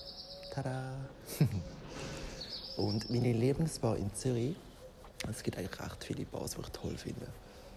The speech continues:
Also, wo ich sehr gerne gang go trinken, ist natürlich das Cranberry in Zürich. Die machen die besten Cocktails. Was ich ebenfalls kann empfehlen kann, ist, äh, George Bar und Grill, ein Restaurant, wo oberhalb ist vom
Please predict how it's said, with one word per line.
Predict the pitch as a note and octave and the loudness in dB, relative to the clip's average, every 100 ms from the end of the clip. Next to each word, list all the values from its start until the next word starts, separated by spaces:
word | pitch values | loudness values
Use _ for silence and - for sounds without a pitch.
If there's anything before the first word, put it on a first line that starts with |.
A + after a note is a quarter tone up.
| - - | -4 0
Also, | - G2+ F#2+ | 0 2 4
wo | G2+ | 2
ich | G2+ - - | 2 -4 0
sehr | G#2+ A2 | 4 4
gerne | G#2+ G2+ F#2+ - | 6 4 4 2
gang | - F2 F2+ | 2 2 2
go | F2+ | 2
trinken, | F2 F2+ F#2 - F2 - - - | 2 2 2 2 2 0 -8 -12
ist | - | -4
natürlich | F#2 - E2+ F2 | -2 0 0 0
das | - | -2
Cranberry | - F2 F#2 F2 | 0 2 4 4
in | - | 2
Zürich. | - G2 A2 | 2 2 2
Die | A2 | 2
machen | F2+ - | 0 0
die | - | -2
besten | - - - | -2 -2 -2
Cocktails. | E2+ - F#2+ F#2+ G2 - - - - - - - - - | -2 0 2 2 0 -4 -10 -14 -16 -16 -16 -18 -8 0
Was | G#2+ | 0
ich | G#2 - | 2 0
ebenfalls | F#2+ G2+ G2 F#2 | -2 0 2 2
kann | - F#2 | 0 2
empfehlen | G2 F#2+ - E2+ | 2 2 2 2
kann, | E2+ | 2
ist, | F2+ - - - - - - | 0 -4 -8 -14 -16 -10 -2
äh, | F#2+ F2+ F2 - | 0 2 0 0
George | F#2 F2+ B2 - - - | 4 4 2 -2 -6 0
Bar | F#2 F2+ | 4 4
und | G2 | 4
Grill, | F2+ F#2+ | 2 2
ein | - - | 2 0
Restaurant, | F#2 G2 F#2 F#2 G2 - - - - - - - | 0 0 2 2 2 -2 -8 -12 -12 -12 -6 2
wo | G#2+ G2 - | 4 4 4
oberhalb | G2+ A2 G#2 G2+ G2+ - | 2 4 4 2 0 -2
ist | G2 - | -2 -2
vom | - F2+ F2 | -2 0 0